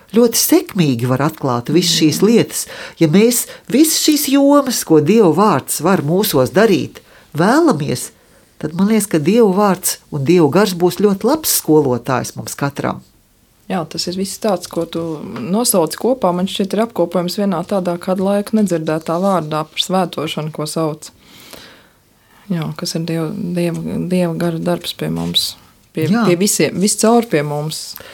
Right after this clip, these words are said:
Speaker 1: Un arī, protams, tā atziņa, ka bieži mēs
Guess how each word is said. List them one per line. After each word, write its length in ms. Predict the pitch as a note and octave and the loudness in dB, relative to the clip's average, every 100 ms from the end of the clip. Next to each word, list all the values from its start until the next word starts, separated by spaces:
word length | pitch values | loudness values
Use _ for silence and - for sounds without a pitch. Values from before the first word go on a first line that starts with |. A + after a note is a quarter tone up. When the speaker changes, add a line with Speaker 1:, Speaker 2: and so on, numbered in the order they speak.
| - - - - - | -18 -16 -16 -12 -2
Speaker 1:
Un 300 | D#3+ D3+ C#3 F3+ | 2 2 0 2
arī, 240 | G#3+ G#3 | 4 4
protams, 380 | G3+ G3+ F3+ D3 | 2 0 0 0
tā 320 | - F3+ G3 F#3+ - - | 2 2 2 -2 -10 -2
atziņa, 560 | F3 F#3+ F3 F#3+ D#3 | 0 2 2 2 2
ka 220 | D3+ D#3+ C#3+ | 2 0 0
bieži 500 | - D#3+ A3 B3 C#3+ | -4 0 2 4 2
mēs 360 | D#3+ F#3 A3 | 4 4 4